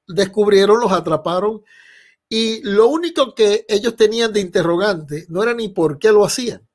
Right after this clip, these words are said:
era cómo no se enfermaban. Y entonces, si ellos revelaban ese secreto, este, los iban a soltar. Entonces, ellos, eh, cuentan de que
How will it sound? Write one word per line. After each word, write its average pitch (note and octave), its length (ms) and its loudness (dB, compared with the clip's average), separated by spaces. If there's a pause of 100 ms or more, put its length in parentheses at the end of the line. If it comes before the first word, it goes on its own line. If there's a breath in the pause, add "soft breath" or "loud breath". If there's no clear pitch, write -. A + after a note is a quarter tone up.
(360 loud breath)
era G3 320 -2 (260 loud breath)
cómo C#4 360 0
no G3+ 180 -4
se G3+ 160 0
enfermaban. F3 720 -6 (140)
Y D3+ 100 -10
entonces, D#3+ 600 -4
si - 440 -6
ellos G#3+ 360 -2
revelaban F#3+ 680 0
ese E3+ 200 -6
secreto, G3 720 -2 (540 soft breath)
este, F3 840 -2
los F3 420 -2
iban F#3 280 2
a E3+ 80 -8
soltar. C#3+ 540 -10 (160)
Entonces, E3 400 -8
ellos, F3 380 -4 (580 soft breath)
eh, F3+ 320 -2 (100)
cuentan A3+ 460 0
de F#3+ 160 -4
que D#3+ 300 -6